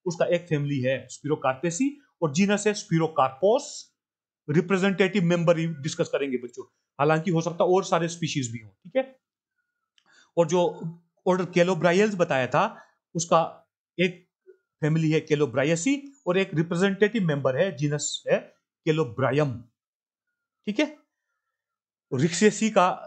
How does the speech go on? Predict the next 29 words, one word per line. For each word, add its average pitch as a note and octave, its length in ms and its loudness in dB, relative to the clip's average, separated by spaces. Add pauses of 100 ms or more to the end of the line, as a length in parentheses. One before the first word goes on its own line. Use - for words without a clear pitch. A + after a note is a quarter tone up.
(460)
जो C#3+ 100 -2
रिप्रेजेंटेटिव F3+ 680 0
मेंबर E3+ 260 4
रहेगा C#3+ 300 0
रिक्सिया, F#3 440 2 (560)
हालांकि F3 280 2
हमको F3 220 0
बोला F3+ 200 2
है F#3 80 2
क्लासिफिकेशन E3+ 640 0
आपने G3 320 0 (680)
फैमिली E3+ 260 2
के F3 120 0
लेवल D3+ 260 2
तक B2+ 180 -4
करना A2 240 -4
है, G#2+ 160 -8 (280)
तो D3 100 0
जीनस F3 300 2
का F3+ 100 2
नाम E3 300 0
चाहे E3+ 160 2
आप C#3+ 180 0
लिखो D3 280 0
चाहे D#3+ 220 0
ना C#3 120 -2
लिखो, A2 280 -6
ठीक G3 220 -8
है, C#4 60 0